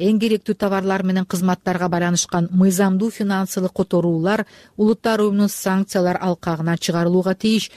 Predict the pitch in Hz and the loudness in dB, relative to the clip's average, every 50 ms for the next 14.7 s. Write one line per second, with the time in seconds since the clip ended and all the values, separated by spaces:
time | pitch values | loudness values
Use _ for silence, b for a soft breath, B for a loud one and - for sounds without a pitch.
0 | B B B B 160 175 180 175 165 - - 156 - - 165 147 - 202 196 - | B B B B 0 2 2 2 2 0 -4 -6 -6 -6 -8 -6 -4 -4 -4 -4
1 | 165 - - 160 - - 160 156 151 156 156 151 - 160 156 151 151 - B B | -4 -6 -6 -6 -4 -4 -4 -2 -2 -2 -2 -2 -2 -4 -4 -4 -4 -8 B B
2 | B B B B 226 B 185 233 - 262 254 - 254 220 202 - 226 220 214 214 | B B B B -6 B -4 -4 -4 -6 -8 -6 -8 -6 -4 -2 0 2 2 2
3 | 214 233 220 - 185 175 170 170 180 175 - - 180 180 180 175 180 180 185 190 | 2 2 0 0 0 0 0 0 -2 -2 -2 -2 -2 0 0 0 2 2 2 0
4 | 170 165 180 185 180 170 - 185 180 175 180 170 156 - 185 175 175 165 185 180 | 0 0 0 -2 0 0 -2 -2 -2 -2 -4 -2 -2 0 0 0 0 0 0 0
5 | 185 180 165 175 170 170 175 175 175 175 170 180 180 - - 175 160 170 175 170 | 0 0 0 0 0 0 2 2 2 2 0 0 -2 -2 -2 -2 -2 -2 0 0
6 | 175 - - 185 180 190 180 - - 170 175 190 185 - 185 160 147 180 208 214 | -2 -2 0 0 0 0 0 0 0 0 2 2 0 -2 -4 -4 0 2 2 2
7 | - B B B B B - 190 180 175 170 - - 220 220 202 196 226 214 208 | 0 B B B B B -4 -2 0 0 0 0 0 0 0 0 0 0 0 0
8 | 196 185 156 147 - 196 185 185 180 180 185 180 175 190 202 - 185 156 180 180 | 0 -2 -4 -4 -4 -4 -2 -2 0 0 -2 -2 -2 -4 -6 -6 -4 -2 -2 -2
9 | 175 - _ - 208 196 196 - _ - 156 - _ - 165 147 156 151 151 160 | -2 -4 _ -4 -2 -2 -2 -4 _ -10 -10 -10 _ -10 -6 -6 -4 -4 -4 -4
10 | 160 156 - - 165 151 - _ _ - - - b b b b - 202 - - | -2 -2 -2 -2 -2 -2 -4 _ _ -20 -20 -20 b b b b -6 -6 -4 -2
11 | - 262 254 226 254 240 220 254 220 190 190 185 185 190 180 180 180 180 175 175 | -2 -2 -2 -2 -2 -2 -2 0 2 2 2 2 2 2 2 2 0 0 0 0
12 | 170 220 - - - 202 196 180 196 190 - - 190 190 185 185 180 180 180 196 | 0 -2 -4 -2 -2 -2 0 0 -2 -4 -4 -4 -4 -2 -2 -2 -2 0 0 0
13 | 190 185 185 185 190 190 - 202 190 170 165 202 196 208 214 214 202 196 190 185 | 0 2 2 0 0 0 0 0 2 2 2 0 0 0 0 2 2 2 0 0
14 | 190 202 - - - 175 151 165 170 156 147 151 143 135 | 0 -2 -4 -4 -4 -4 0 0 0 -2 -2 -4 -8 -10